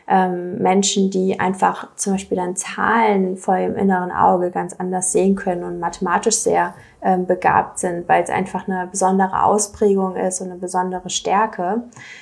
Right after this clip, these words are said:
Aber es ist nicht gleich, ähm, dass Hochsensibilität gleich Hochbegabung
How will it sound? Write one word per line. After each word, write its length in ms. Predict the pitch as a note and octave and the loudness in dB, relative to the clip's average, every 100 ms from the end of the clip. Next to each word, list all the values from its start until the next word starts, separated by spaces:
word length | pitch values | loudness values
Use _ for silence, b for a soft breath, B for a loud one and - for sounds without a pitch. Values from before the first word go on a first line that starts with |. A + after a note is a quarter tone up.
| B | B
Aber 260 | - G3 G3 | 2 4 2
es 100 | F#3+ | 0
ist 180 | G3 G#3+ | -2 2
nicht 300 | A3 A#3 - | 2 2 2
gleich, 540 | A3 F#3+ F#3+ G#3 - - | 4 6 6 2 -6 -4
ähm, 220 | G3 F#3+ | -2 0
dass 400 | G3 F#3+ - - _ | 0 0 -4 -8 _
Hochsensibilität 1080 | G#3+ G#3 G#3+ G3 G3 F#3+ F#3+ - F#3+ F#3 - | 2 2 0 -2 0 -2 -2 -2 -4 -4 -6
gleich 380 | - F#3 F#3 - | 0 0 0 -2
Hochbegabung 720 | G3 - F3+ F3+ F3 F3+ | -2 -2 -4 -2 -2 -4